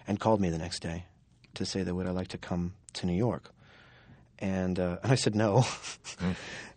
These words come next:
Speaker 1: And actually, uh, she waited about three years, she and her partner, Bob Duva. I remember calling Equity and saying, "Oh, there's this agent, and they're interested in me. I think they're a small office. Would you check on their client list?"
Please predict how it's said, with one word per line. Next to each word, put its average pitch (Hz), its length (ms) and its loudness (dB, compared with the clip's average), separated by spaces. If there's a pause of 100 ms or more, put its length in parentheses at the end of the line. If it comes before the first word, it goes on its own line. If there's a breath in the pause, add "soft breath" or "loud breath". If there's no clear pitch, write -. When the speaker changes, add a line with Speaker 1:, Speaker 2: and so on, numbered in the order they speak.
(140)
Speaker 1:
And 123 260 4
actually, 113 680 4
uh, 95 200 2
she 120 200 2
waited 117 280 4
about 92 200 0
three 107 220 0
years, 104 260 2
she - 140 -2
and 101 80 0
her 101 60 -2
partner, 98 300 0
Bob 101 280 -2
Duva. 101 340 -2
I - 760 -18
remember 147 220 4
calling 127 280 4
Equity 110 320 2
and 98 120 2
saying, 110 200 -2
"Oh, 147 140 0
there's 117 180 0
this - 180 -6
agent, 82 460 -6
and 78 100 -10
they're 85 120 -6
interested 87 420 -6
in 87 100 -4
me. 90 220 -4
I 87 60 -8
think 107 120 -2
they're 113 120 -4
a 85 40 -4
small 90 340 -4
office. 87 380 -8
Would 90 120 -10
you 101 80 -8
check 92 280 -4
on 92 60 -4
their 90 100 -6
client 90 340 -10
list?" 87 220 -12